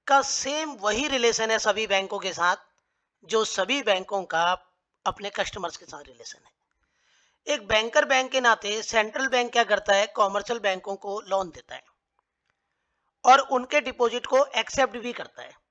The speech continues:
ठीक है। तो जो bank public के साथ deal करते हैं वही central bank सभी बैंकों के साथ डील करता है, उनका पैसा जमा करता है।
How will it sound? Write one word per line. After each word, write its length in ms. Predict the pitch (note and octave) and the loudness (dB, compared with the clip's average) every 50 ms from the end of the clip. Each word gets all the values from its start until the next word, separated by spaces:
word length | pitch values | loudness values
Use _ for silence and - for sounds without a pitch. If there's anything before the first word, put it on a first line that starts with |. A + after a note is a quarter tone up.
| _ _ _ _ _ _ _ _ _ _ _ _ _ _ _ _ _ - | _ _ _ _ _ _ _ _ _ _ _ _ _ _ _ _ _ -14
ठीक 160 | A#3+ - - | -12 -8 -4
है। 120 | C4 E3+ - _ _ - - - - | -6 -6 -6 _ _ -20 -18 -10 -10
तो 80 | A3 | -8
जो 240 | E3 - A3+ C#4 D4 | -2 4 6 6 6
bank 360 | A3+ G#3 A3+ A#3 C4 C4+ - - | 8 6 6 6 4 2 0 2
public 280 | A3+ G#3+ G3+ A3 B3+ C4+ | 2 2 2 2 -6 -4
के 120 | - C#4+ C4 | -2 -2 0
साथ 160 | - B3+ A#3+ | 2 2 2
deal 200 | - A#3 A3+ A3 | 2 0 -6 -4
करते 280 | - A3 F#3+ - - B3+ | -2 -4 -4 -2 -2 -2
हैं 80 | C#4+ | -2
वही 680 | D4 G3+ G3 F#3+ G3 A#3 B3+ C4 C4+ C#4+ - _ _ _ _ _ _ _ _ _ _ _ _ _ _ _ _ _ _ _ | -2 0 -2 -2 -2 -2 -4 -6 -6 -8 -12 _ _ _ _ _ _ _ _ _ _ _ _ _ _ _ _ _ _ _
central 540 | - - - G#3+ G3 F#3+ G#3 - - B3+ B3 | -20 -8 -2 -2 -2 -2 0 0 0 0 2
bank 320 | G#3 G#3 G3+ G3 G3+ A3 - _ _ _ _ _ _ | 2 2 2 2 0 -4 -12 _ _ _ _ _ _
सभी 320 | - - G#3 G3 A3+ B3+ A3 | -4 0 0 0 0 0 -2
बैंकों 320 | G3+ F#3+ G3 G3 - A3 | 0 -2 -2 -2 -4 -6
के 120 | A3 G#3+ | -6 -6
साथ 140 | - G3 F#3+ | -4 -4 -6
डील 220 | - F3 F3 F3 F3 | -6 -6 -12 -6 -2
करता 280 | G3+ G3+ G3+ - G#3+ | -2 0 2 4 2
है, 160 | G#3+ A3+ - - _ _ _ _ _ _ _ _ _ _ _ _ - | 4 2 2 -2 _ _ _ _ _ _ _ _ _ _ _ _ -8
उनका 200 | A3 A3+ A#3+ A#3 | -4 0 0 2
पैसा 260 | A3+ G#3+ F#3+ G3 F#3+ | 2 2 0 0 0
जमा 200 | E3+ F3+ F3+ F#3+ | 0 2 2 4
करता 280 | F#3+ G#3 G3+ - A3 | 2 2 4 6 6
है। 240 | G#3+ G#3+ A3 A3+ A#3 | 6 6 4 2 -2